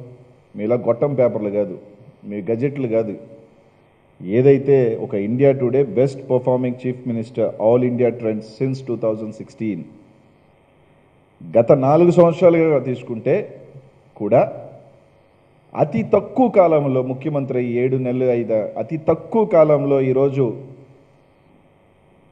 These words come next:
నాలుగో స్థానంలో నిలిచిన ముఖ్యమంత్రి వైఎస్ జగన్మోహన్ రెడ్డి గారు.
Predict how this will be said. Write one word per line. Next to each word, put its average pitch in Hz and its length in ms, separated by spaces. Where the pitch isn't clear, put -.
నాలుగో 147 640
స్థానంలో 131 720
నిలిచిన 117 420
ముఖ్యమంత్రి 113 720
వైఎస్ 104 420
జగన్మోహన్ 95 560
రెడ్డి 80 280
గారు. 69 180